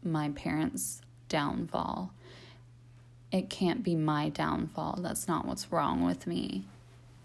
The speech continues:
And he, I would describe the situations, and he said, "No, that's depression." <laughs>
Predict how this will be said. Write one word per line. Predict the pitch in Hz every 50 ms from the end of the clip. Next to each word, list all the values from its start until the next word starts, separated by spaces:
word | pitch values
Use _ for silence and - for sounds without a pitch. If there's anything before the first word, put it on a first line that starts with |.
| - - - - - - - - - - - - - - -
And | - 180 170
he, | 151 151 170 175 170 170 170 175 180 - - -
I | - 165 165
would | 160 160 160
describe | 165 175 - - - - 170 156 160 165 165
the | 175 175
situations, | - - 170 165 - - 160 160 170 175 - - - 165 170 175 - - 190 185 190 - - - - - - - - - - - - - - - - - - -
and | - 175 165 165
he | 165 165 160
said, | 160 - - 160 151 156 156
"No, | 156 156 156 156 156 165 160 156 165 180 185
that's | 185 170 190 190 - -
depression." | - - 190 - - - - - - - - -
<laughs> | - 160